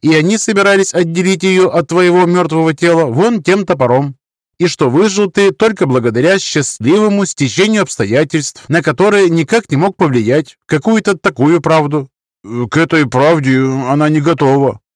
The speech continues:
Не думаю, что к такой правде вообще хоть кто-то готов. Это довольно распространенная ситуация, когда человек, с которым ты связываешь свою жизнь, оказывается не совсем таким, как ты себе это представлял.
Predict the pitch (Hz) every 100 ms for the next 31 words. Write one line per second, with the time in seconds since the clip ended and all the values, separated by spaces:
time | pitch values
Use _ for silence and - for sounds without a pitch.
0 | _ - 139 180 117 113 110 101 - -
1 | 113 113 120 123 127 117 123 110 160 -
2 | - 110 - 139 - - 127 95 95 101
3 | 101 87 _ _ _ - 131 139 139 143
4 | 139 139 131 139 - 156 160 135 101 -
5 | 123 139 87 - 64 55 123 120 127 -
6 | 120 117 160 - - 135 135 120 110 123
7 | - 135 98 98 104 - 120 120 120 107
8 | 78 82 - 110 139 123 127 113 131 131
9 | - 135 - 143 127 127 - 160 135 113
10 | - 165 - 110 139 135 131 113 123 -
11 | 139 95 64